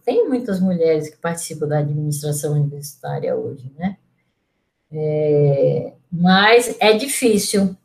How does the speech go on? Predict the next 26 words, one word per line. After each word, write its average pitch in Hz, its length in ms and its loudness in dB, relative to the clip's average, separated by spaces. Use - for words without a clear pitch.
Eu 175 120 -2
tive 214 280 -4
muitos 262 360 0
cargos 196 520 0
na 180 140 2
universidade, 165 840 -2
né? 156 460 -6
É, 151 280 -2
coordenadora 156 680 2
de 165 80 -8
curso, 151 720 -6
chefe 151 320 -6
de 151 80 -16
departamento, 151 1120 0
vice-diretora 156 800 2
de 160 100 -4
centro, 160 460 -2
até 165 180 0
chegar 196 320 0
na 202 140 0
pró-reitora, 202 840 2
na 175 80 -2
pró-reitoria 190 640 4
de, 196 800 -6
de 190 280 -4
extensão. 196 800 4